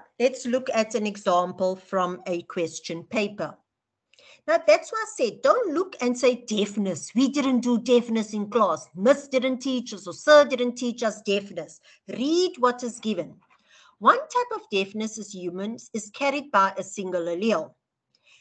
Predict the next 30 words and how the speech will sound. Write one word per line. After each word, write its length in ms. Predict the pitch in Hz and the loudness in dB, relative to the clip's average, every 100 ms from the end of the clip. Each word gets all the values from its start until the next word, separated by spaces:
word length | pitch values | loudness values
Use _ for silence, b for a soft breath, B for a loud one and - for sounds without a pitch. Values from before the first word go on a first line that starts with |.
| b - | b -4
The 100 | 254 | -2
diagram 800 | 196 233 285 427 415 415 403 | 4 6 6 4 -4 -6 -6
shows 440 | 392 - 277 277 277 | -4 4 4 4 -2
the 140 | 240 | -6
inheritance 720 | 208 - 175 202 214 247 247 - | -6 -6 -4 -4 -2 -2 -2 -4
of 260 | 185 - | -6 -6
deafness 540 | 185 175 - 196 196 - | -12 -12 -10 -10 -10 -12
in 180 | 170 | -12
a 40 | 165 | -12
family. 600 | - 254 220 190 160 156 _ _ | -4 0 0 -2 -8 -14 _ _
So 160 | - | -6
here 300 | 269 233 269 | 0 4 4
they're 140 | 302 349 - | 2 0 -4
giving 300 | 226 220 208 | -4 -2 -2
you, 160 | 190 | -4
look 200 | 185 226 277 | -4 -4 -6
at 160 | - | -4
your 100 | 247 | -4
key. 460 | 254 - 247 160 - _ B B B | -4 -4 -4 -4 -10 _ B B B
So 140 | 262 | -2
now 380 | 240 226 254 349 | 0 4 4 2
I 120 | 330 311 | 0 0
know 300 | 262 247 262 | 2 4 4
according 440 | 262 262 240 247 | 2 0 0 -2
to 120 | 247 | -6
my 160 | 208 202 | -6 -6
key, 500 | 202 - 269 381 415 - | -8 -10 -6 -4 -6 -2
those 360 | 175 190 214 | 0 0 -4
are 160 | - 165 | -6 -6
males. 960 | 160 160 175 196 247 359 508 - - | -8 -8 0 2 4 2 -2 -6 -14